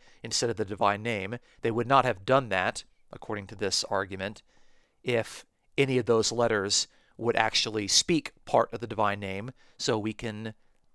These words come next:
at least run along the suggestion that the first vowel is unlikely to be an A-class vowel. Furthermore, since Elohim was also spoken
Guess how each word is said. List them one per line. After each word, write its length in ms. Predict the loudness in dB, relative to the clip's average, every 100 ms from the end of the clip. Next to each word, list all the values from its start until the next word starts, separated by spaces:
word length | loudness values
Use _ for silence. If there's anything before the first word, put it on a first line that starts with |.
| _ -20 -20 _
at 140 | -10 -6
least 340 | -2 -2 -4 -12 _
run 260 | -6 0 2
along 280 | 4 2 0
the 60 |
suggestion 680 | -4 -2 0 0 0 -6 -10 -14 _ _ -2
that 300 | 0 0 -4
the 160 | -10
first 680 | -10 -6 0 2 2 0 -2 -18 _ _ _ _ _ _ _ _ _ _ _
vowel 600 | -4 0 2 2 0 -2 -6
is 180 | -4 -2
unlikely 440 | 0 0 0 -2
to 80 | -6
be 180 | -6 -8
an 100 | -6
A-class 680 | -6 -6 -4 0 0 2 -2
vowel. 480 | 4 4 6 0 -12 _ _ _ _ _ _ _ _ _ _ _ _ -20
Furthermore, 560 | 4 6 6 2 0 -2 -8 -20 -6
since 240 | -2 -2 4
Elohim 500 | 6 6 4 2 2
was 140 | 2
also 640 | 6 6 8 4 2 0 -4 _ _ _ _ -4
spoken 560 | 6 6 6 -2 -4